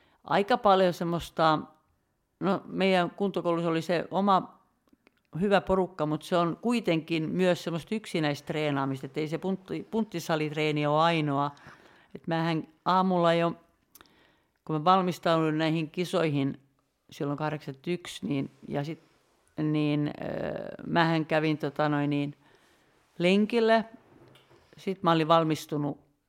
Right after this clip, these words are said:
just röntgenhoitajaksi. Mä kävin, tota noin, niin,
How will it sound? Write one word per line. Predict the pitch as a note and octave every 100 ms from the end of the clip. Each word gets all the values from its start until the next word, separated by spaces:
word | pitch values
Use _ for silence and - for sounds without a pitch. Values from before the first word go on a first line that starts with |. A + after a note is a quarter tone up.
| _ _ _
just | F#3 F#3+ - - -
röntgenhoitajaksi. | D3 C#3+ - F#3 F#3+ F3+ F3+ F3 - - _ _ _ _ _ _ _ _ -
Mä | D#3+
kävin, | D#3+ D3+ C#3+
tota | C3+ C3+ C3+
noin, | C#3+ C#3+
niin, | C#3 C#3 -